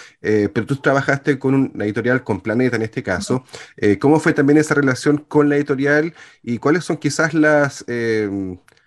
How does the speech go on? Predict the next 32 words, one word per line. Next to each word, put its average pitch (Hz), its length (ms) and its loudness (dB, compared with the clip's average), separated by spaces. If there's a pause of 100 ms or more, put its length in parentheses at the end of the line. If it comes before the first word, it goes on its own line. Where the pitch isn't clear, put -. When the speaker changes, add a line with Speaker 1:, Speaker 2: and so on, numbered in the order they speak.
(140)
Speaker 1:
principales 120 480 0
ventajas, 104 540 -2
además 90 360 -2
de, 92 300 -4
de 87 240 -2
ten-, 80 300 -4
de 95 80 0
tener 104 200 2
directamente 110 500 0
a - 20 4
alguien 117 180 -2
que 123 100 -4
te 107 140 2
diga, 123 440 0 (160)
"Cortemos 117 440 0
aquí", 110 240 -2
por 147 140 -2
ejemplo, 95 460 -8 (300)
eh, 90 320 4
y 107 60 4
dejemos 113 360 4
esto 123 220 0
para 107 160 2
una, 110 300 4
una 110 200 4
se-, - 200 -8
una 107 220 -2
futura 117 480 0
o 113 100 2
eventual 113 540 0
segunda 107 340 -4
versión? 117 420 -4